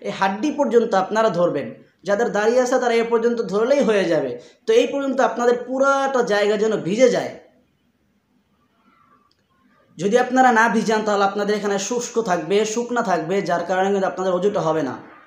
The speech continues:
এখানে আপনি পুরাটা মাসেস, এই যে কানের লতি দেখতেছেন এখান থেকে, এখান থেকে কানের লতি পর্যন্ত আপনারা পুরোটা ধুয়ে ফেলবেন। যাদের দাড়ি নেই তারা নিচের দিক থেকেও ধুইবেন, এটা ভালো হবে।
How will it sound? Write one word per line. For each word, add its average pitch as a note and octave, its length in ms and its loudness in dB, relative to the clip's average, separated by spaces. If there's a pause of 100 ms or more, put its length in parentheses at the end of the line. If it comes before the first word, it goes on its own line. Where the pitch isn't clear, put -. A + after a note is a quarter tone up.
(280)
এখানে G#3 240 -2
আপনি A3+ 180 -6
পুরাটা B3+ 520 2
মাসেস, A#3 380 -2
এই A3 140 2
যে B3+ 80 -2
কানের A#3 380 0
লতি A3 180 0
দেখতেছেন A3 600 0
এখান G#3+ 340 -4
থেকে, D3 280 -6 (440)
এখান A3 280 -4
থেকে A#3 220 6
কানের G#3 320 -2
লতি G3+ 280 0
পর্যন্ত G#3+ 380 0
আপনারা G#3+ 320 -4
পুরোটা C#4 380 0
ধুয়ে F#3 260 0
ফেলবেন। C3 360 -4 (600)
যাদের G3 360 0
দাড়ি G3 260 6
নেই B3+ 200 2
তারা G#3 240 0
নিচের G#3+ 380 4
দিক A3+ 200 -6
থেকেও A#3 260 2
ধুইবেন, G#3 380 4
এটা G#3 180 -4
ভালো F3 220 2
হবে। C#3+ 260 -2